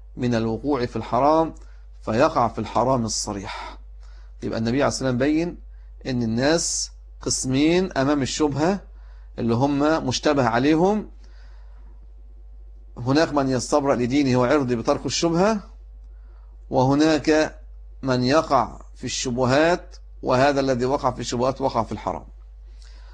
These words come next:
وزيادة في تأكيد الأمر، يضرب لنا النبي عليه الصلاة والسلام ذلك بمثل. المثل الذي يضربه النبي صلى الله عليه وسلم يقول: "كراع يرعى حول الحمى يوشك أن يرتع فيه".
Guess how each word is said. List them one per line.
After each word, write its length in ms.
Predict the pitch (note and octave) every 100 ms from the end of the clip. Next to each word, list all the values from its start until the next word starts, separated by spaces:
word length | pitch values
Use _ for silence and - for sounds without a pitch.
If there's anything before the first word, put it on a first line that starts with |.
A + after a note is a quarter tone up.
| - - - - - -
وزيادة 1160 | B2+ C3+ D3+ D#3+ - - D3 C#3 G3 C#4 C4 A3
في 160 | G3+ F#3
تأكيد 380 | F#3+ D3 A3
الأمر، 400 | E3+ - D3+ C#3+ - - - - - - - - - - - - - - - -
يضرب 380 | F3 G3+ E3+ D3
لنا 200 | F3 D#3+
النبي 340 | C#3 C#3+ D#3+
عليه 120 | C#3
الصلاة 360 | B2+ A#2+ B2+ C#3+
والسلام 60 |
ذلك 360 | B2+ C#3+ C#3 B2
بمثل. 480 | A#2 A#2 A#2+ F#2+ - - - - - - - - - - - - - - - - - -
المثل 320 | B2+ D3+ G#3+ F3+
الذي 220 | F3+ E3
يضربه 300 | D#3 F#3 E3
النبي 240 | D3+ E3
صلى 120 | D#3
الله 120 | C3 D3+
عليه 100 | D#3
وسلم 100 | C3+
يقول: 420 | D#3+ F3+ G3+ - - C#3
"كراع 540 | C3 E3 F3 E3+ E3+ - - - - - -
يرعى 420 | C3+ D3 C#3 D3+
حول 260 | D3 C#3+ C3+
الحمى 360 | B2 B2+ D#3 D#3+
يوشك 500 | D3+ E3 D#3 D3+ C#3+
أن 160 | C3+
يرتع 420 | C3+ D#3+ F3 E3+
فيه". 340 | F3 G#3 E3